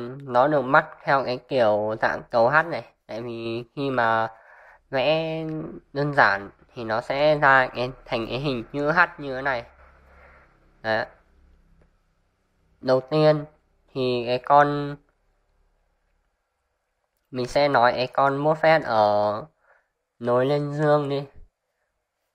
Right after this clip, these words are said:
Hai con mốt phét ở dương nguồn thì cái nhân D của nó sẽ được nối hết lên phần dương ba trăm mười vôn. Thì nó sẽ được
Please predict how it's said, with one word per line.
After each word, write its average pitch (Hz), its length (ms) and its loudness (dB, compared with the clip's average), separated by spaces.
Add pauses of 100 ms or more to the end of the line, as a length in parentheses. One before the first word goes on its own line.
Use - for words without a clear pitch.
(120)
Hai 147 220 2
con 147 160 0
mốt 160 180 -2
phét 175 240 -2
ở 120 500 0 (400)
dương 147 500 -2
nguồn 120 320 2 (400)
thì 120 140 -12
cái 139 640 -2 (180)
nhân 139 240 -4
D 143 40 0 (160)
của 113 60 -2
nó 110 320 -4
sẽ 156 160 -4
được 117 200 -4
nối 123 360 -4
hết 170 240 -4 (600)
lên 127 320 -4
phần 117 440 -4 (100)
dương 139 420 -2
ba 127 140 2
trăm 131 340 -2
mười 120 200 -2
vôn. 135 340 2 (2750)
Thì 131 120 -2
nó 123 160 6
sẽ 160 420 4
được 135 300 4